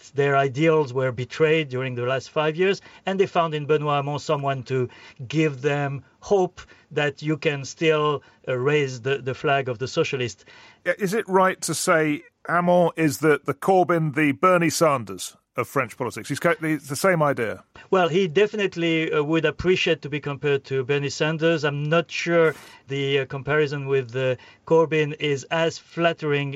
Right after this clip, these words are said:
Speaker 1: in the French context, but he certainly is someone who, if you want to summarize, will, uh, go back to the ideals and the purity, ideologi-, ideological purity of the Socialist Party, and by doing so,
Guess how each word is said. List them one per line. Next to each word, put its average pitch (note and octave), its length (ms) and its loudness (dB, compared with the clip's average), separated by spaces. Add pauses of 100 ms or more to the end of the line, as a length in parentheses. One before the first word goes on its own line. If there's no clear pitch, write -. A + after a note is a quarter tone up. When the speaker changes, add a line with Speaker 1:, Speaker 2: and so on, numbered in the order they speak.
Speaker 1:
in C#3+ 160 -4
the C#3 100 0
French D#3 300 -4
context, F3 500 -2
but D#3 180 0
he F3+ 120 0
certainly D#3+ 640 0 (340)
is F3+ 380 4
someone D#3 720 -2 (260)
who, D#3+ 280 0
if D3+ 180 -2
you D#3+ 60 2
want D#3+ 160 2
to D3+ 80 -4
summarize, C#3+ 640 2 (160)
will, F3 680 4
uh, D3+ 200 2
go C#3+ 320 2
back D#3 440 -2
to D3 120 -4
the C3+ 220 0
ideals C#3 600 0
and C3 140 -2
the B2+ 60 -2
purity, D#3+ 580 0
ideologi-, C#3 720 0
ideological D3 720 2
purity C#3+ 640 -2
of C3+ 160 -2
the C3 80 -2
Socialist D#3 480 -4
Party, F3 480 0 (420)
and D3+ 200 -4
by D3+ 140 2
doing E3 300 0
so, D3+ 360 0